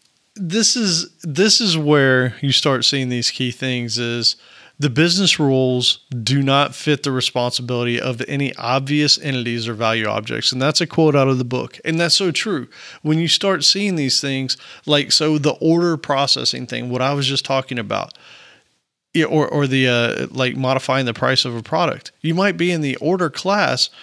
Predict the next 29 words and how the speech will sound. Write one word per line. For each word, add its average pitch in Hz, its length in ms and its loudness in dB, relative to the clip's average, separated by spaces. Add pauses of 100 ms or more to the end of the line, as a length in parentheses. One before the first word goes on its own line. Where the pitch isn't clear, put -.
(140)
but 160 140 0
now 156 180 2
you're 196 220 2
looking 151 500 0
at 135 140 -2
the 113 100 -6
user, 135 600 -2 (580)
right? 196 300 0
Like, 147 160 0
that 214 240 2
doesn't 254 340 0
necessarily 190 480 2
have 175 160 4
anything 170 400 0
to 127 60 -6
do 151 100 2
with 208 140 -2
the 131 140 0
order 202 220 0
class - 520 -8 (500)
or, 165 180 -2
or 185 240 2
the 208 140 -2
product 185 500 0
or 147 100 0
any 233 200 0
of 117 120 0
that 101 200 -2
stuff. - 400 -6